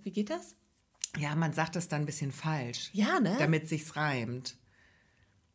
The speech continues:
Speaker 1: Hm. Okay.
Speaker 2: Man sagt auch wie das Härchen, so das Tierchen.
Speaker 1: Ah.
Speaker 2: Also es geht beides. Aber das ist immer ein bisschen falsch gereimt.
Speaker 1: Mhm.
Speaker 2: Aber das ist ja so dieses Phänomen, dass der Hund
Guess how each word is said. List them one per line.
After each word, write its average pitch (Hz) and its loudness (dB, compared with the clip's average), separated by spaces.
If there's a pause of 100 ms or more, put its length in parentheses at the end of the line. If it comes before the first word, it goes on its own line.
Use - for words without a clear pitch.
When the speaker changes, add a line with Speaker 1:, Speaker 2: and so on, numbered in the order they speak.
(680)
Speaker 1:
Hm. 156 -8 (960)
Okay. 165 -8 (540)
Speaker 2:
Man 127 -6
sagt 147 -6
auch 139 -10
wie 151 -4
das 143 -6
Härchen, 165 -2
so 156 -6
das 143 -6
Tierchen. 143 -4 (580)
Speaker 1:
Ah. 202 -2 (200)
Speaker 2:
Also 151 2
es 151 0
geht 170 0
beides. 143 0 (260)
Aber 156 2
das 160 0
ist - 0
immer 190 6
ein 180 6
bisschen 175 2
falsch 165 2
gereimt. 135 -6 (100)
Speaker 1:
Mhm. 185 -2
Speaker 2:
Aber 170 4
das 175 2
ist 180 -2
ja 202 4
so 185 2
dieses 175 0
Phänomen, 180 4
dass 175 2
der 151 -2
Hund 208 4